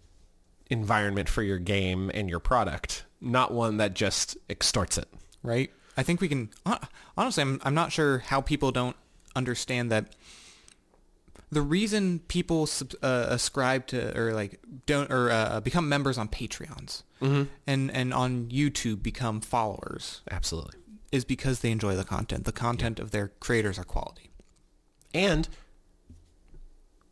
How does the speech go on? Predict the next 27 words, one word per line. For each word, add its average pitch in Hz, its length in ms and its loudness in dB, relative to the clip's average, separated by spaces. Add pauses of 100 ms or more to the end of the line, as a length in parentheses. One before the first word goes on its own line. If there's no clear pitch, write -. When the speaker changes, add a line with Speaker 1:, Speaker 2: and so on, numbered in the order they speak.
(100)
Speaker 1:
the 127 140 0
great 143 260 0
thing 143 180 2
about 120 320 0
Patreon 87 800 -6
and 110 140 -4
a 107 40 0
great 123 240 0
thing 120 140 -2
about, 107 500 0 (420)
like, 95 280 -4 (100)
super - 400 -2
following 92 440 0
or 90 60 -2
subscribing 101 540 -2
on 87 80 -2
Twitch - 500 -6 (540)
is 113 80 -2
if 127 80 -2
the - 80 -14
product 165 360 0
isn't 156 200 -2
good 139 160 2
anymore, 107 380 2
you 101 160 -2
can 95 160 -6
stop, - 580 0